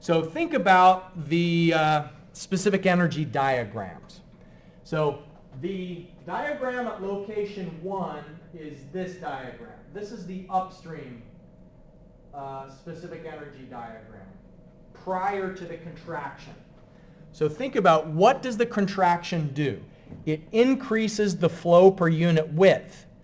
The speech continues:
And so if it's increasing the flow per unit width, so if Q gets bigger, if lowercase q is larger because the channel is narrower, then that means the critical depth is larger.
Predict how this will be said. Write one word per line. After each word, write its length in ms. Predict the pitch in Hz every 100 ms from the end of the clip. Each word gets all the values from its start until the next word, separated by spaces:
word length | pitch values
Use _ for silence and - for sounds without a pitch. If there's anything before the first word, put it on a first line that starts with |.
| - - - -
And 160 | 143 151
so 260 | 156 147
if 180 | 165 156
it's 180 | 156 160
increasing 760 | 220 233 254 254 269 - 226
the 100 | 202
flow 360 | - - 214 214
per 180 | 214 185
unit 300 | 196 196 160
width, 380 | 208 190 139 156
so 180 | 170
if 220 | 156 143 -
Q 640 | - 240 269 247 180 160
gets 280 | 151 156 156
bigger, 760 | 131 143 135 120 127 165 190 - - - -
if 140 | 117
lowercase 760 | 123 139 196 214 - 185 - 156
q 360 | - 220 185
is 200 | 180 156
larger 680 | 143 131 131 123 135 165 - -
because 260 | 147 147 165
the 100 | 165
channel 480 | 170 175 175 175 165
is 140 | 156
narrower, 800 | 175 202 202 151 120 117 143 - - - - - -
then 120 | 156
that 180 | 214 208
means 260 | 190 175
the 100 | 170
critical 420 | 165 208 214 196
depth 440 | 165 214 - - 185
is 180 | 156 143
larger. 560 | 139 123 101 85 87